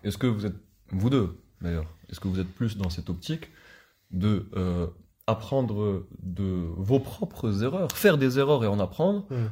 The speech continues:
Speaker 1: ou bien voir les autres faire des erreurs et donc en apprendre et ne pas en faire ? Est-ce que vous, vous, vous voyez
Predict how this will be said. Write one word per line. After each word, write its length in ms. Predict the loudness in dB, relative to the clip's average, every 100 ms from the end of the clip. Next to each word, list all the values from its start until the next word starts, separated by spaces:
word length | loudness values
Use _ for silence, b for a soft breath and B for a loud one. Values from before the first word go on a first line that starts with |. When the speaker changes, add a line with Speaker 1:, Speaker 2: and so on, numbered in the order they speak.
| 0
Speaker 1:
ou 100 | 4
bien 140 | 4
voir 220 | 6 6
les 160 | 4 2
autres 120 | 0
faire 160 | 0 2
des 160 | 2
erreurs 320 | 4 2 2 -6 -8 0
et 60 |
donc 160 | 2 4
en 60 |
apprendre 400 | 2 2 -4 -4 -6 -2
et 80 | 2
ne 80 | 2
pas 560 | 2 6 8 8 2
en 100 | -4
faire ? 360 | -2 0 0 -2 _ -8
Est-ce 100 | 2
que 60 |
vous, 260 | 4 4 4
vous, 140 | 4
vous 100 | 4
voyez 460 | 6 6 6 2